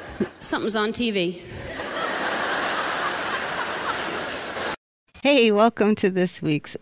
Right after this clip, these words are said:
Speaker 2: Something Different with Heather Height on Nine Cents. So somehow, Freud convinced everyone that realizing where our neurotic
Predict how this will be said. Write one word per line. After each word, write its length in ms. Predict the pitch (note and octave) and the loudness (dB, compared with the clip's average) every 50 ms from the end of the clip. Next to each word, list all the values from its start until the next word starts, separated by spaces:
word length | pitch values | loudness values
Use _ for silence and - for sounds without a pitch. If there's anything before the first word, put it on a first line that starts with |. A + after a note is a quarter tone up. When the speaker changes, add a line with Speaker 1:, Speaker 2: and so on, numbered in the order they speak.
| - | -8
Speaker 2:
Something 800 | - - - - - - A#3 B3+ C4 B3 - - A#3+ A#3 A3 G#3+ G3 | -8 -6 -4 -4 -2 0 2 2 2 2 0 0 2 2 2 0 2
Different 440 | F3+ F#3+ F3+ - - - - - - - - - - - - - - | 2 0 0 0 -2 -4 -4 -4 -6 -12 -16 -16 -14 -14 -16 -12 -6
with 160 | - E3 D#3+ C3+ | -4 -4 -2 0
Heather 280 | C3+ D#3 D3+ D#3 D#3 | 0 0 0 2 2
Height 280 | C#3 C#3+ C#3+ - - - - - - | 2 2 2 0 -2 -6 -14 -8 -2
on 420 | C#3+ D3+ D#3 E3 E3 E3 E3 D#3 | 0 2 2 4 4 2 2 2
Nine 220 | D3 C#3+ C#3 C3 C3 | 2 2 2 2 0
Cents. 460 | - - G2+ - - - - - - - - - - - - - - - - - - - - - - - - | -2 -2 -2 -4 -4 -6 -10 -12 -12 -10 -10 -10 -10 -12 -14 -14 -16 -18 -18 -18 -18 -18 -18 -18 -18 -18 -16
So 300 | - - - F#3+ F#3 F#3 | -6 -2 2 4 4 4
somehow, 680 | F#3 - - D4+ D#4+ D#4+ D4 B3+ A3+ G3+ F#3+ F3+ F3+ F#3 F3 - - - - - - - - - - | 2 2 2 2 4 6 6 6 6 6 6 4 2 0 -2 -8 -14 -20 -18 -14 -14 -14 -14 -16 -14
Freud 360 | - - - B3+ B3+ B3 A#3 - | -12 -4 0 2 2 2 2 2
convinced 360 | G#3 G3+ F#3+ G3 G3 - - | 2 4 4 4 2 2 2
everyone 560 | E3 F3+ E3 E3+ E3 D3 C#3 C#3 C#3 C#3 C#3 | 2 4 4 4 2 2 2 2 2 2 2
that 220 | C#3 - - - - | 2 0 0 0 0
realizing 920 | D3+ D#3+ E3+ F3+ F3 E3 D#3+ D#3 D3 D3+ D3 - D#3 D3+ D3+ D3+ D3+ D3+ | 2 4 4 4 4 4 4 4 2 2 2 0 2 2 2 2 2 2
where 360 | D3+ D3+ D#3 D#3 D#3 - - | 2 2 2 2 2 2 0
our 280 | - D3 D3 D3 C#3+ C#3+ | 0 2 2 2 2 2
neurotic 500 | D3 D3 C#3+ C#3+ D3 D3+ - C#3 C#3 | 2 2 2 2 0 0 0 0 -2